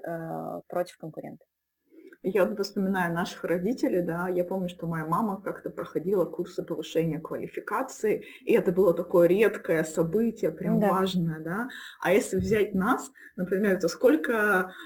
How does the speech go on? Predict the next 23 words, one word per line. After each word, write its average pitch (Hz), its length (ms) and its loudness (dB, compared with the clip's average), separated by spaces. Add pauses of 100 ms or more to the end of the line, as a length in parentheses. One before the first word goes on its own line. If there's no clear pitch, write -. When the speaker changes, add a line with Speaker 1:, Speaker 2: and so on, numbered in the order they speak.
(160)
Speaker 2:
обучений, 233 840 4
сколько - 340 -2
курсов - 460 2
мы 208 180 2
проходим, 240 640 2
это, 208 120 -2
мне 226 120 -2
кажется, - 220 -2
как - 100 -6
раз 208 160 0
вот 190 100 0
это 226 140 -2
вот 170 160 2
отражение 214 600 -2
того, 160 260 -4
что - 140 -4
с-, - 100 -4 (260)
у 180 140 -4
нас 202 340 -6
слишком 196 600 2
быстро 285 340 6
все - 240 -2
меняется. 220 800 2